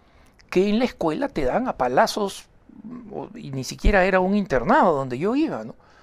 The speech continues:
Y era parte del deporte, digamos así, entre comillas. Y hoy en día un profesor toca a un muchacho y llaman a los padres y llaman a la policía, ¿no? Entonces esas cosas han,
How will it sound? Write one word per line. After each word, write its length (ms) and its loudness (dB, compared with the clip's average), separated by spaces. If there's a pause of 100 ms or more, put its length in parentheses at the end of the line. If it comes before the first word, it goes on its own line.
(280)
Y 100 -4
era 180 2
parte 340 0
del 260 -10
deporte, 520 0
digamos 340 -4
así, 280 -8
entre 220 -4
comillas. 500 -6
Y 100 -12
hoy 300 -6
en 120 -12
día 380 -2 (420)
un 120 -8
profesor 360 -4
toca 520 2
a 80 -2
un 280 -8
muchacho 640 -10 (1200)
y 420 -4
llaman 420 2
a 60 0
los 160 -2
padres 400 2
y 60 -4
llaman 220 -2
a 40 -2
la 100 -4
policía, 580 -4
¿no? 220 -8
Entonces 340 -10
esas 160 4
cosas 380 2
han, 480 -4